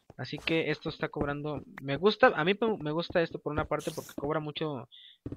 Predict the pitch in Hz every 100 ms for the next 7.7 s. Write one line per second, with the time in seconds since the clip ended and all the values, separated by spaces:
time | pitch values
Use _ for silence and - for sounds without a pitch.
0 | - 143 156 156 123 135 143 127 117 135
1 | 220 - - - - - _ - _ _
2 | _ - - - - 135 127 131 147 131
3 | - - 123 131 127 120 123 127 127 123
4 | 123 147 139 127 120 117 117 175 - _
5 | - - _ _ _ _ - 131 127 123
6 | 123 123 123 127 131 151 139 143 - -
7 | 143 139 135 - 113 65 -